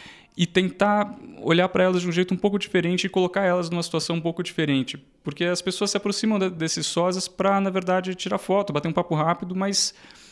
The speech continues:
a gente não pergunta pra elas, "E aí, você tá vestido de Lenin, mas quem foi Lenin? Você tá vestido de Stalin, mas quem foi Stalin? Como que é? Como que você tá vendo isso?" E então eu tentei,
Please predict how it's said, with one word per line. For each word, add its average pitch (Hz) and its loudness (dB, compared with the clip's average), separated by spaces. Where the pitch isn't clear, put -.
a - -10
gente 214 0
não 247 2
pergunta 240 0
pra 139 0
elas, 135 0
"E 170 2
aí, 151 2
você 127 -6
tá 170 0
vestido 170 -2
de 156 -4
Lenin, 202 2
mas 190 -2
quem 196 0
foi 180 4
Lenin? 135 4
Você - -14
tá 151 0
vestido 147 -2
de 143 -6
Stalin, 185 2
mas 143 0
quem 175 -2
foi 156 -2
Stalin? 160 2
Como 147 -4
que - -2
é? 175 4
Como 143 0
que 135 -8
você 147 -2
tá 143 0
vendo 135 4
isso?" 185 2
E 170 2
então 165 2
eu 180 2
tentei, 180 2